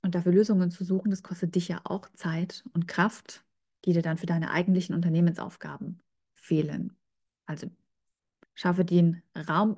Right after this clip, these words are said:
für psychologische Sicherheit für die Mitarbeitenden, dass sie bei dir und auch untereinander den Igel im Bauch, den Elefanten im Raum ansprechen können, der da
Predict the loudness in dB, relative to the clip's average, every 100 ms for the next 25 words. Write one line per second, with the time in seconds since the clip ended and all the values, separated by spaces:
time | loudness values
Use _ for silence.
0 | -6 -12 -6 -2 0 0 0 -4 -4 -2
1 | 0 0 2 0 -4 _ _ _ _ _
2 | 0 6 8 8 6 2 2 2 2 2
3 | 0 -6 _ -8 -4 -4 -4 2 4 4
4 | 4 -2 -4 -2 4 4 4 2 2 4
5 | 4 4 0 -10 _ _ -4 2 2 0
6 | _ _ _ 2 4 4 4 2 0 -2
7 | -4 -2 0 2 4 6 4 2 2 0
8 | -2 -2 -2 -2 -4 -2 0 2 4 4
9 | 2